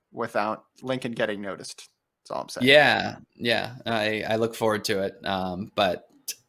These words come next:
Speaker 2: I'm famous not just here in the U S, but abroad. It's, uh, they, people really like this new hat, this Bass Pro Shops hat I'm wearing. I think it makes me real popular.
Speaker 1: Corporate synergy.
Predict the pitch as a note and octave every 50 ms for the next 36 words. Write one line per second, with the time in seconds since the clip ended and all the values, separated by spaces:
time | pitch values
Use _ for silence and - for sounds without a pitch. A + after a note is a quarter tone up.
0 | - - G#2+ A2 A2 A2+ A2+ A2 A2 A2+ - - - A#2 A#2+ A#2+ A#2+ A#2 A2+ -
1 | - C3+ A#2+ A#2 A#2+ - - B2+ - - C3+ C3 B2 A#2+ A#2 A2 G#2 G2+ A2 -
2 | - - - G#2+ G#2+ - - G2+ G#2 G#2+ A2+ C3 B2+ F#2+ F#2+ - - - G#2 G2+
3 | G#2 - - - - - - G2 G2 G2+ G#2 A2 - - - B2 A#2+ A2+ A2+ F#3
4 | - D3 C#3 C#3+ C3+ C3 C3+ C3 B2 B2 B2 A#2+ - B2+ A2+ - - A#2+ A#2 A2
5 | G#2+ A#2+ A#2+ A#2 G2+ A2 G2+ - - A#2 A2+ A2+ - - - - A#2+ A#2 A2+ -
6 | A2+ G#2 G2 - - A2+ F#2 F#2+ F#2 F#2+ G2 F#2 F#2 F#2+ F2+ G#2 A#2 A#2 A2 C3+
7 | B2 G#2 - - G#2+ A2 G#2+ A2 A2 - - G2+ G#2 A2 - - - - - -
8 | - - _ - - - G#2+ A2 - _ _ - A2 A2+ G#2 G2 G#2+ G2 F2+ -
9 | F2+ F2+ G2+ - _ _ - - - - - - - - - - - - - -
10 | - - _ - - - - F#3+ F#3+ - E3 D3+ - - - C#3 C3 C3 B2+ A2+
11 | B2 A2+ -